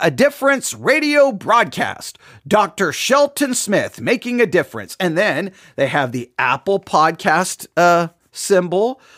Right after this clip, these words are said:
the Spotify podcast symbol,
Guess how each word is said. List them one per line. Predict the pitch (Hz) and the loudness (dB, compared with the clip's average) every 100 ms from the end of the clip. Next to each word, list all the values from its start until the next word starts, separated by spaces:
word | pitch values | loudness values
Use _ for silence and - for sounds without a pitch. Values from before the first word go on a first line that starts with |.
| - | -14
the | 147 175 | 0 2
Spotify | 175 - - - 208 302 339 - 180 151 135 | 4 2 0 2 4 6 4 2 2 2 0
podcast | - 143 127 - 117 117 | 0 -2 -2 -6 -6 -6
symbol, | - 110 110 139 220 240 | -6 -6 -4 -4 -4 -8